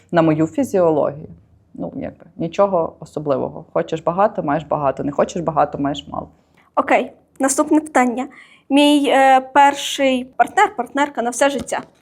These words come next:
Speaker 2: Крінж чи не крінж?
Speaker 1: Перший сексуальний партнер.
Speaker 2: Так.
Speaker 1: Це, це буде партнер, е, крінж, але і не крінж.
Speaker 2: Я хочу в це вірити.
Speaker 1: Ну, якби перший сексуальний партнер, е, чи партнерка не, не обов'язково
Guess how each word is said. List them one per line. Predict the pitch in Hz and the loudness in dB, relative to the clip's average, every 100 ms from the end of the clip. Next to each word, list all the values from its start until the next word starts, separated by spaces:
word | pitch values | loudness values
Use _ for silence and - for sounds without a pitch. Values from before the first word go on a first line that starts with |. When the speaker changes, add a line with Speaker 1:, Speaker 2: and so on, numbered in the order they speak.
| _ | _
Speaker 2:
Крінж | - 302 339 | 0 2 2
чи | - | 0
не | 262 | -2
крінж? | - 233 262 - _ - 160 | -2 -6 -6 -10 _ -6 2
Speaker 1:
Перший | 175 175 170 | 2 2 -4
сексуальний | - - 151 131 127 | -6 2 4 4 0
партнер. | - - 180 233 - | -6 -4 0 0 0
Speaker 2:
Так. | - 247 - - | 0 0 -2 -4
Speaker 1:
Це, | 165 | -4
це | 170 175 | 0 0
буде | 156 151 | 0 -2
партнер, | - - - 143 - - | -4 -8 -4 -4 -4 -8
е, | - 151 147 139 143 | -4 0 2 0 -2
крінж, | - 151 247 - - _ _ _ _ _ _ _ _ _ _ _ | -4 0 0 -4 -14 _ _ _ _ _ _ _ _ _ _ _
але | 156 170 | 4 6
і | 190 190 | 6 4
не | 175 156 | 4 4
крінж. | 156 139 170 - - _ - _ _ _ _ _ | 2 -2 -2 -10 -16 _ -20 _ _ _ _ _
Speaker 2:
Я | 392 | -4
хочу | 403 403 | -4 -4
в | |
це | 381 - 330 | -6 -2 2
вірити. | 320 349 - - - - 508 508 554 - - _ _ - | 2 2 -2 -8 -10 -4 -4 -4 -10 -14 -20 _ _ 0
Speaker 1:
Ну, | 233 | 4
якби | 220 196 | 4 4
перший | 208 240 262 262 | 4 4 4 0
сексуальний | 254 220 - 214 214 214 | -2 -6 2 4 6 2
партнер, | 208 196 196 196 208 - - | 2 0 2 2 4 2 -4
е, | 175 170 | -4 -4
чи | - | -4
партнерка | 190 180 185 170 262 - 262 233 | 0 0 2 0 0 0 2 2
не, | 208 175 - | 2 0 -2
не | 175 165 | -2 0
обов'язково | 165 165 165 - 214 214 208 180 170 - | 2 2 2 0 2 2 4 4 4 2